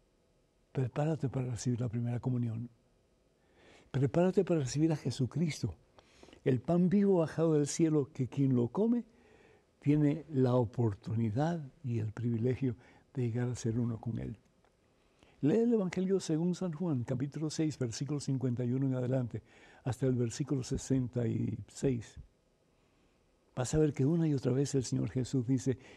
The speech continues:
"Yo soy el pan vivo bajado del cielo, el que come de mí tendrá de mí la vida". No menosprecies la iglesia establecida por Jesús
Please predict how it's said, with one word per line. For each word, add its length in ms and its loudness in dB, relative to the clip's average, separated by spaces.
"Yo 120 2
soy 220 0
el 120 2
pan 280 0
vivo 340 0
bajado 320 0
del 100 0
cielo, 380 0
el 140 2
que 160 0
come 260 0
de 100 0
mí 200 0
tendrá 400 -2
de 60 -2
mí 100 0
la 140 0
vida". 340 -6
No 140 2
menosprecies 880 -2
la 120 2
iglesia 400 2
establecida 520 -2
por 180 -4
Jesús 480 -6